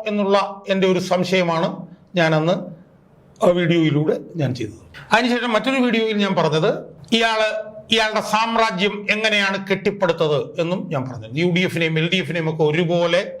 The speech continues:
തന്റെ പിന്തുണക്കാരാക്കി ഇയാൾ എങ്ങനെ മാറ്റി, ഇയാൾ ഐ എ എസ് റിട്ടയർ ചെയ്ത ഐ എ എസ് ഉദ്യോഗസ്ഥന്മാരെ ഉപയോഗിച്ചുകൊണ്ട് ഇയാൾ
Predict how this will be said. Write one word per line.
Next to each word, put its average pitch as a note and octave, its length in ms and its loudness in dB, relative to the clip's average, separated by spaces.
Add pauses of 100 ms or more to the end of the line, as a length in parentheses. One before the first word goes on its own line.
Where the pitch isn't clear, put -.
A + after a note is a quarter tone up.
(220)
തന്റെ G3 240 4
പിന്തുണക്കാരാക്കി F#3 760 0 (160)
ഇയാൾ E3 200 4
എങ്ങനെ D#3 260 0
മാറ്റി, D3 240 -2 (300)
ഇയാൾ G3 220 4
ഐ G3 120 2
എ - 100 2
എസ് F#3 140 0
റിട്ടയർ G#3 300 2 (100)
ചെയ്ത G3 140 2 (120)
ഐ - 80 0
എ - 60 2
എസ് G3 140 -4
ഉദ്യോഗസ്ഥന്മാരെ F#3 560 0
ഉപയോഗിച്ചുകൊണ്ട് F3+ 460 -2
ഇയാൾ E3+ 120 2